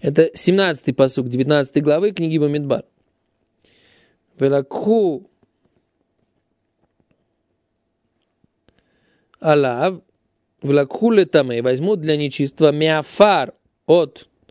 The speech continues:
праха срифата хатот, сжигания грехоочистительный или очищающий, венасан алав, и даст на него маим хаим эль келе, воду живую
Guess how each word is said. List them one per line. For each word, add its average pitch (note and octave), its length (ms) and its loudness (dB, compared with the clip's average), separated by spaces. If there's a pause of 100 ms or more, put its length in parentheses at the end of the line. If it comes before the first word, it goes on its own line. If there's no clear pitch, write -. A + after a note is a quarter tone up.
(460)
праха E3 440 0
срифата C#3 600 0
хатот, C3 420 -2 (160)
сжигания C#3+ 680 0 (580)
грехоочистительный C#3+ 960 0
или A2+ 80 -4
очищающий, C#3 920 0 (320)
венасан E3 840 0
алав, F#3 520 -2 (180)
и E3+ 80 -8
даст F3+ 460 0
на E3 60 -2
него D3+ 440 0
маим F#3+ 380 -2
хаим F3 320 0
эль D#3 160 -6
келе, - 300 -4 (1900)
воду E3+ 420 0
живую E3+ 680 0